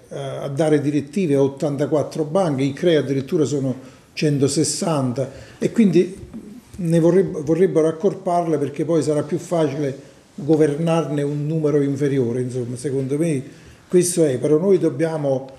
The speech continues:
eh, fare fronte rispetto a questa cosa, eh, e lo stiamo già facendo, tant'è che c'è stata una levata di scudi da parte delle banche piccole, sia di crea che di,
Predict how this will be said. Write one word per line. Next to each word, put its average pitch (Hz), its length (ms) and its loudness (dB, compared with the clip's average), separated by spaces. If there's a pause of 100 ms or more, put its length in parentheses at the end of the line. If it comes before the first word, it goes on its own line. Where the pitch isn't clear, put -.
(260)
eh, 139 600 -4
fare 151 280 0
fronte 151 380 2
rispetto 135 380 -2
a 135 40 -4
questa 156 300 -4
cosa, 127 400 0 (480)
eh, 135 560 -4
e - 60 -10
lo 135 100 -2
stiamo 151 340 -2
già 156 160 2
facendo, 156 520 0
tant'è 151 200 2
che 151 100 0
c'è 127 120 -2
stata 156 300 -2
una 135 140 0
levata 147 340 2
di 131 160 -2
scudi 160 460 -2
da 139 120 2
parte 143 300 2
delle 139 200 0
banche 135 340 -2
piccole, 131 520 -6 (400)
sia 170 300 2
di 143 200 2
crea 170 380 4
che 135 140 0
di, 131 440 -2